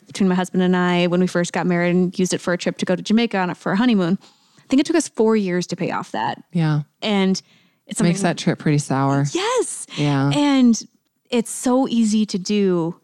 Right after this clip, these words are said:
Speaker 1: But if you don't have the funds, like, just do everything you can to not use a credit
Speaker 2: Mm-hmm.
Speaker 1: card for,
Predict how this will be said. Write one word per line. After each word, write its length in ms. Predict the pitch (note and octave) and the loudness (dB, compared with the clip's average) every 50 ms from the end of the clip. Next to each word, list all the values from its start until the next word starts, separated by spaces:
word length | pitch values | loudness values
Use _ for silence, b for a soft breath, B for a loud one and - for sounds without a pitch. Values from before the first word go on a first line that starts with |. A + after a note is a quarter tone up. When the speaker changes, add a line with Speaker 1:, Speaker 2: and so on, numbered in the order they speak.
| _ _ _ _ - | _ _ _ _ -10
Speaker 1:
But 120 | G#3+ F#3+ | -6 -4
if 40 | - | -2
you 80 | G#3 G3 | -2 -2
don't 380 | F#3 G#3 G3 G3 G#3+ G#3+ - | 0 0 2 2 2 2 0
have 360 | - - G3+ F#3 F#3 F3+ F3 F3+ | -2 -4 -2 -2 -2 -2 -2 -6
the 60 | F3 | -6
funds, 440 | - - F3+ F3 F#3 G3 G#3+ A3 A3 | -6 -4 -2 0 2 2 2 2 0
like, 200 | G3 E3+ - - | -2 -4 -6 -8
just 140 | - - | -10 -8
do 80 | - - - | -8 -6 -4
everything 320 | G3+ G#3 F#3+ G3+ F#3 F#3 F3+ | -2 -2 -2 0 0 0 0
you 60 | E3+ | 0
can 280 | - - F3 E3 D#3 D#3+ | -2 -2 -2 -2 -2 -2
to 120 | - D#3+ | -4 -6
not 640 | F3 E3+ E3+ E3+ E3 E3 E3 E3 D#3+ D3+ - - - _ _ | -4 -4 -4 -2 -2 -2 -2 -4 -4 -6 -10 -14 -16 _ _
use 200 | - D#3+ D3 C#3+ | -2 0 2 2
a 20 | |
credit 200 | D3+ D3 F3 E3+ | 2 2 2 2
Speaker 2:
Mm-hmm. 40 | D#3 | 2
Speaker 1:
card 260 | D3+ E3+ E3+ E3 E3 | 0 0 0 -2 -2
for, 380 | - - E3 E3 E3 - - | -2 -2 -2 -2 -2 -2 -4